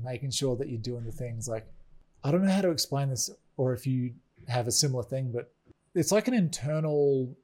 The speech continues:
clock. I can sometimes go, like, a week and it's just a blur. Like, what have I done? What have I not done? But when you have that objective third party that, like, comes in in a week and just helps you see, "Oh yeah, like,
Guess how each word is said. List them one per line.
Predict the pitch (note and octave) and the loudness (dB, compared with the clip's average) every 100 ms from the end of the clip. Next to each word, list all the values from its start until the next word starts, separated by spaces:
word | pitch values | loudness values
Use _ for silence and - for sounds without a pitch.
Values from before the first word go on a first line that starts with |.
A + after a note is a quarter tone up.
| _ - | _ -6
clock. | - C#3 - - - | 2 2 2 -4 -6
I | D#3+ E3+ | 0 4
can | G3 D#3+ C#3 | 4 2 0
sometimes | - D#3 C#3 D3+ B2 | -2 0 0 0 2
go, | C3+ | 2
like, | B2+ A#2+ | 2 0
a | A#2+ | 0
week | B2+ C#3+ D3+ - _ _ _ - | 4 4 2 -8 _ _ _ -4
and | C3+ | -2
it's | C3+ - | 0 0
just | - | 0
a | C3+ | 0
blur. | A#2 C3 B2+ | 0 0 0
Like, | A2+ A2 | -2 -2
what | C#3 | 0
have | D3 | 0
I | C#3 | 0
done? | C3 C#3+ C3+ | 0 -2 -2
What | C3 | 0
have | B2+ | 0
I | |
not | B2 C#3 - | 0 -4 -6
done? | C3+ C3 C3 B2+ - - - | -6 -6 -8 -10 -14 -20 -4
But | C#3 | 0
when | C3+ D3+ | 2 2
you | D#3 | 0
have | C#3+ F3 | -2 0
that | F3 D#3 | 2 2
objective | B2+ G#2 C3 D3+ - D3+ C#3 B2+ A#2 - _ _ _ | 0 -2 -2 -2 -2 -2 -2 -4 -14 -20 _ _ _
third | - D3 D3 C#3+ | 2 4 4 0
party | C3 C3+ E3 B3 | -4 -2 -2 -2
that, | F3 C3 | -2 -2
like, | B2+ A#2+ - _ _ _ | -2 -4 -6 _ _ _
comes | - D3 D3 B2+ | -4 0 2 0
in | C#3+ C#3+ C#3+ D3+ - | 0 -2 -4 -8 -6
in | C#3 | -4
a | |
week | A#2+ D3 A3 - _ - _ - | 0 2 0 -4 _ -20 _ -2
and | C3 | 2
just | D3 - | 2 4
helps | D3+ D3+ D3+ | 2 2 0
you | C3+ | 0
see, | C#3+ C#3+ | -2 -4
"Oh | D3 D3+ | -6 -6
yeah, | C#3+ D3+ C3 A2+ A2+ D3 | -4 -2 0 -2 -8 -10
like, | B2+ B2 | -10 -10